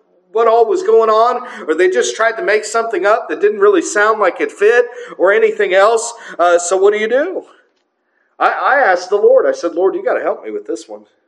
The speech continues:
Right? You gotta help me. I do not understand what, what happened bef-, between verse twenty-three and twenty-four. What happened? Because there's nothing here. We don't get any details.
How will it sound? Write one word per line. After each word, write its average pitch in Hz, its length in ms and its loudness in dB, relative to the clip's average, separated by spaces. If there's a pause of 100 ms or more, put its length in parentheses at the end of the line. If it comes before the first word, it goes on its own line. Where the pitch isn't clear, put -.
(240)
Right? 175 220 -2
You 240 80 -8
gotta 185 160 2
help 180 220 0
me. 120 100 -2
I 185 180 2
do 190 120 -6
not 170 280 0
understand 160 680 0 (300)
what, 190 440 0
what 254 140 4
happened 175 560 -2
bef-, - 360 -2
between 190 480 0
verse 175 320 0
twenty-three 196 840 0 (120)
and 175 160 -4
twenty-four. 180 600 0
What 240 200 2
happened? 294 600 -2 (500)
Because 196 240 -2
there's 214 240 0
nothing 190 320 -2
here. 302 260 2
We 330 140 0
don't 202 220 0
get 269 240 4 (280)
any 220 240 2
details. 180 840 -4